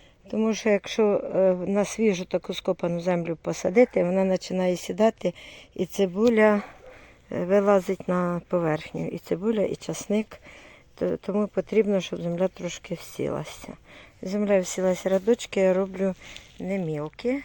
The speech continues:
такі глибоченькі, для того, щоб цибулька наверх не вилазила. Ось я вже посадила цибульку ось таку. Ось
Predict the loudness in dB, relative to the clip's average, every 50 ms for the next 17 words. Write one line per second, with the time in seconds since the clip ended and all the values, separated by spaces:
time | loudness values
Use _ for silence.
0 | -12 -20 -18 -10 -8 -6 -6 -4 -6 -6 -6 -6 -8 -6 -4 -4 -2 -2 -2 -4
1 | -6 -8 -6 -6 -6 -4 -2 -2 -2 0 0 -2 -2 -4 -4 -4 -6 -6 -8 -20
2 | -20 -20 _ -20 -20 -20 -20 -20 -20 -20 -18 -16 -12 -8 -8 -6 -2 -2 -4 -4
3 | -2 -4 -2 -2 -2 -2 -2 -2 -2 -2 -4 -6 -6 -4 -2 -2 0 0 0 0
4 | 0 -2 -2 -4 -6 -8 -8 -6 -8 -10 -12 -14 -18 -20 -20 -20 -20 -20 -20 -20
5 | _ _ -8 -8 -6 -2 0 0 0 0 -2 -6 -8 -12 -12 -6 -4 -4 -2 0
6 | 0 0 0 0 -2 -4 -6 -8 -14 -20 -20 -20 -20 -20 -20 -20 -20 -20 -20 -20
7 | -20 -20 -20 -20 -14 -10 -8 -8 -4 0 0 0 0 0 -4 -4 -4 -4 -4 -4
8 | -6 -14 -20 -18 -16 -14 -14 -14 -14 -16 -20 -20 -20 -20 -20 -20 -20 -20 -20 -20
9 | -20 -20 -20 -20 -20 -20 -20 -20 -20 -16 -16 -16 -14 -12 -12 -12 -10 -10 -12 -14
10 | -14 -14 -14 -16 -20 -20 -20 -18 -20 -20 -20 -20 -20 -20 -20 -20 -20 -18 -16 -14
11 | -12 -12 -12 -12 -12 -12 -12 -14 -16 -18 -18 -18 -16 -16 -14 -12